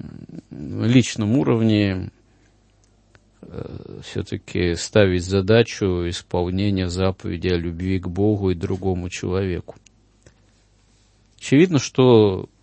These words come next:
э, заповеди эти обе взаимосвязаны. Ну, то есть очевидно же, что если ты желаешь любить Бога и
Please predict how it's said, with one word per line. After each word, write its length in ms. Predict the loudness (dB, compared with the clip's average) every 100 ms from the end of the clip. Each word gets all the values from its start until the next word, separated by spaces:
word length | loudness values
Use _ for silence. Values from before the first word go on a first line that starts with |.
| _
э, 380 | -20 -20 -18 -16 -10
заповеди 840 | 0 0 0 -6 -10 -6 -2 -2
эти 720 | -2 -6 -6 -4 -4 -6 -10 -10
обе 360 | -6 -6 -4 -6
взаимосвязаны. 1120 | 0 0 2 -2 0 4 4 2 0 0 -2 _ _ _ _ _ _ _ _ _ _ _ _ _ _ _ _ -10
Ну, 160 | -10
то 160 | -4 -4
есть 200 | -2 -4
очевидно 540 | -4 -2 0 -2 -4
же, 220 | -8 -10
что 760 | -10 -12 -8 -4 -4 -6 -8 -14 -16 -12
если 600 | -8 -8 -8 -4 -2 -4 -8 _ _ _ _ _ _ _ _ _ _ _ _ _ _ -6
ты 460 | -2 0 -2 -4 -8 -14 -16 -14
желаешь 640 | -8 -2 0 2 2 0 -4
любить 420 | -2 0 -2 -2
Бога 760 | -2 6 8 6 4 0 0 -2
и 1040 | -6 -6 -4 -2 -2 -4 -6 -10 -12 -12